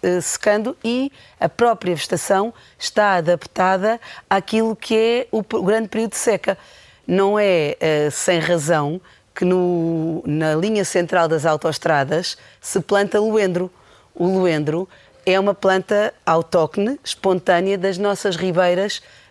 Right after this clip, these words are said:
mais temporárias, portanto, com o maior período de, de seca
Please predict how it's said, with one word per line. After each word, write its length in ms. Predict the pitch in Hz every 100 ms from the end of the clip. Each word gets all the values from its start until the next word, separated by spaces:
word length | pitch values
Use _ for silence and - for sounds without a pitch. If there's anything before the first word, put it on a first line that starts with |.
| _
mais 760 | 175 185 226 226 226 185 185 -
temporárias, 560 | 196 180 180 165 208
portanto, 320 | 220 190 175 -
com 240 | - 202
o 60 | 175
maior 400 | 170 180 202 185
período 520 | - 175 185 170 151
de, 360 | 131 165 151 151
de 160 | 139
seca 540 | 147 - 170 165 208